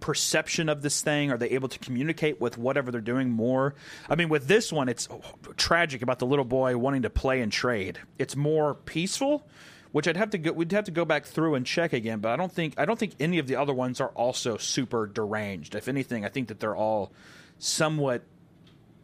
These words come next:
kind of, like, peaceful by nature, I guess. But of course, uh, he dies with, uh, his haunting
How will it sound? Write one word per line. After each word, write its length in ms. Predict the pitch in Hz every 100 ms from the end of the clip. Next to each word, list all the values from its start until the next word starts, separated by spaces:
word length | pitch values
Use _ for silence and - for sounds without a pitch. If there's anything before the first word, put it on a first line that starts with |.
| - - -
kind 300 | - - 156
of, 160 | 143 113
like, 360 | 117 104 95 - 78 - - 73 73 - - - - - - -
peaceful 360 | - 156 - 123
by 180 | 110
nature, 360 | 98 113 117 110
I 80 | 98
guess. 300 | 98 95 - - - -
But 100 | 160
of 60 | 151
course, 400 | 180 165 - -
uh, 340 | 143 131 98 78
he 200 | - 135
dies 560 | 113 135 135 120 - - - - - -
with, 260 | 123 - -
uh, 200 | 110 90
his 200 | 107 -
haunting 580 | 120 113 117 101 98